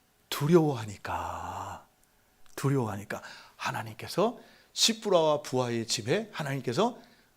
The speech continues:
은혜를 주셨다. 그게 출애굽기 일 장에 나오는 얘기잖아요. 예?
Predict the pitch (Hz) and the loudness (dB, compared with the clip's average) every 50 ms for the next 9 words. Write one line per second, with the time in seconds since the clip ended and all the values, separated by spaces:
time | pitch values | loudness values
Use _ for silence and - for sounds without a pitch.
0 | _ - 139 127 127 120 113 110 110 135 185 208 208 - - _ _ _ - - | _ -4 0 2 2 4 4 2 2 2 2 0 -2 -8 -16 _ _ _ -18 -16
1 | - - - - - - - - - - - - - - - - - - - - | -16 -14 -8 -6 -4 -4 -4 -4 -6 -8 -6 -4 -4 -4 -4 -6 -8 -12 -16 -20
2 | _ _ _ _ _ _ _ _ _ _ _ _ _ - 214 - - 226 247 196 | _ _ _ _ _ _ _ _ _ _ _ _ _ -4 0 2 4 4 2 0
3 | 180 - 196 151 131 - - 180 156 147 135 120 113 113 110 107 - 90 87 - | 0 -2 -2 -2 -2 0 -2 -2 -2 -2 -4 -6 -8 -8 -10 -12 -14 -16 -18 -14
4 | - - - - 92 - - - _ _ _ _ _ _ _ _ _ _ _ _ | -14 -14 -14 -14 -16 -20 -20 -20 _ _ _ _ _ _ _ _ _ _ _ _
5 | _ _ 151 175 | _ _ -16 -16